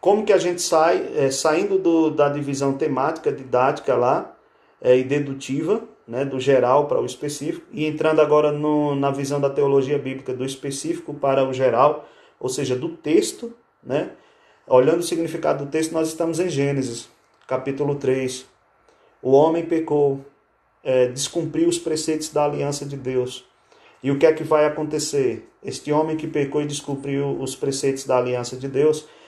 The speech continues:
ele vai acarretar para si maldição. Então, essa aliança adâmica que Deus fez com Adão, na representatividade biológica e jurídica do, de toda a raça humana,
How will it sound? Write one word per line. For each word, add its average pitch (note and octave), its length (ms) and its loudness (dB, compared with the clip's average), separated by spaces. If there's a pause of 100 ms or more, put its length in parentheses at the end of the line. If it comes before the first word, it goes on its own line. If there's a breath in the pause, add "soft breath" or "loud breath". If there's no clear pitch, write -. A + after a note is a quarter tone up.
(140 loud breath)
ele C3+ 100 -2
vai C#3 180 6
acarretar C#3 500 0
para C3+ 180 0
si C3+ 160 -8
maldição. C3 640 -4 (420 soft breath)
Então, C3+ 260 2
essa D3+ 260 2
aliança D#3 480 0
adâmica D3 600 0
que - 140 -12
Deus C3 260 -4
fez C3+ 380 -2
com B2 140 -8
Adão, A#2 560 0 (120)
na A2+ 140 -2
representatividade A#2 1300 0
biológica A#2 1000 -2 (320 soft breath)
e A2+ 100 -8
jurídica B2 600 -4
do, A#2 500 -2
de A#2 100 -8
toda C3+ 280 0
a A#2+ 40 0
raça A2+ 280 -4
humana, A#2+ 460 -4